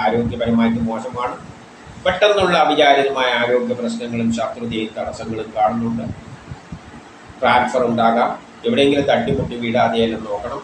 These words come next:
ആരെങ്കിലും പറ്റിക്കുക, ചതിയിൽ പെടുക, പണം നഷ്ടപ്പെട്ടു പോവുക, കളഞ്ഞു പോവുക, ഇതിനെല്ലാം സാധ്യതയുണ്ട്. വിദേശ ഇടപാടുകൾക്കൊന്നും പറ്റിയതല്ല.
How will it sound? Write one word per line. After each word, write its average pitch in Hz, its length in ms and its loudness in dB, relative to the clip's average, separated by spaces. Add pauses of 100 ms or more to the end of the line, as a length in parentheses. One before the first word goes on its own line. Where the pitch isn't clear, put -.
(160)
ആരെങ്കിലും 117 420 -2
പറ്റിക്കുക, 113 420 -6 (140)
ചതിയിൽ 117 400 -2
പെടുക, 117 240 -2 (100)
പണം - 280 -8
നഷ്ടപ്പെട്ടു 117 520 -8
പോവുക, 117 240 0 (120)
കളഞ്ഞു 117 340 0
പോവുക, 110 320 -4
ഇതിനെല്ലാം 104 420 -10 (240)
സാധ്യതയുണ്ട്. 107 680 -4 (920)
വിദേശ 160 280 4 (100)
ഇടപാടുകൾക്കൊന്നും 117 840 4
പറ്റിയതല്ല. 104 520 -8